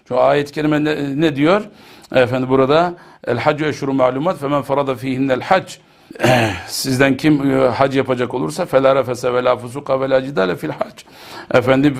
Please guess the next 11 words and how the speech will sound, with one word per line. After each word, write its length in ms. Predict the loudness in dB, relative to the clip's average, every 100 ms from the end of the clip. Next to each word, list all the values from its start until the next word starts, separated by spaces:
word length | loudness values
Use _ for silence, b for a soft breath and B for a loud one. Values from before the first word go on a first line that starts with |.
| -2
e, 60 | 0 0 -2 0
yani 260 | 2 4 4
refes 360 | 2 2 0 0
yapmayacaksınız, 760 | 0 0 -2 -2 -4 -6 -6
fusuk, 460 | -6 -6 -2 -2 -6 B B
kötü 240 | -6 -2 2
konuşmayacaksınız, 840 | 2 2 0 0 0 0 -2 -4
kavga 320 | -2 0 0
dövüş 220 | 0 0 -2
etmeyeceksiniz. 800 | -2 -2 0 -2 0 0 -2 -8 B B B
Efendim, 520 | 4 4 2 2 -2